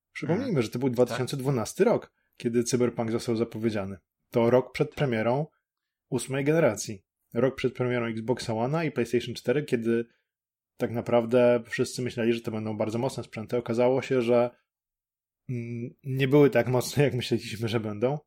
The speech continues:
Speaker 1: W porównaniu na przykład z tą nową generacją, ta nowa,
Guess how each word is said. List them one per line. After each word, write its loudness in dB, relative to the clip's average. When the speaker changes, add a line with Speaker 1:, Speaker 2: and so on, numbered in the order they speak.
Speaker 1:
W -10
porównaniu 6
na 2
przykład 2
z -6
tą 0
nową 6
generacją, 2
ta 4
nowa, 6